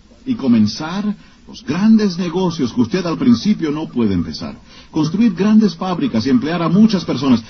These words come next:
Se necesita tener una colección de capital para que la gente lo pueda pedir prestado.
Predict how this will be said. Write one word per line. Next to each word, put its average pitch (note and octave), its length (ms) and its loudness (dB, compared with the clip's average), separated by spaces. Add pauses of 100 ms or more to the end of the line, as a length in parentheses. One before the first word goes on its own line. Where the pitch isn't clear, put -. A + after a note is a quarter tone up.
(100)
Se E3 140 -4
necesita E3 400 2
tener F3+ 280 2 (280)
una G#3 240 6
colección E3 340 0
de C#3+ 100 -2
capital A2+ 500 -2
para A2 240 -2
que G2+ 80 -6
la F2 100 -6
gente F#3+ 320 6
lo G2+ 140 0
pueda G2+ 240 -2
pedir F#2+ 260 -4
prestado. G#3 560 -4